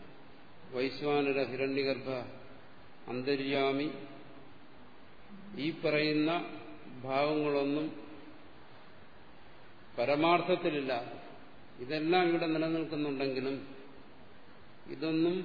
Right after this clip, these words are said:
പരമാർത്ഥത്തിലില്ലാത്ത പരിശുദ്ധമായ ജ്ഞാനസ്വരൂപമാണ്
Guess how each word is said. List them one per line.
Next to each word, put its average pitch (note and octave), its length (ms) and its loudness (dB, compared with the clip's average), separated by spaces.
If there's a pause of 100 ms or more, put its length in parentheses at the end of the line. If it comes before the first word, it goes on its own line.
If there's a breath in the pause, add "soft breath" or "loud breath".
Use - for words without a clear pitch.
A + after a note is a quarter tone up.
പരമാർത്ഥത്തിലില്ലാത്ത D3+ 1300 2 (2750)
പരിശുദ്ധമായ C#3 960 2 (680)
ജ്ഞാനസ്വരൂപമാണ് C3+ 1300 0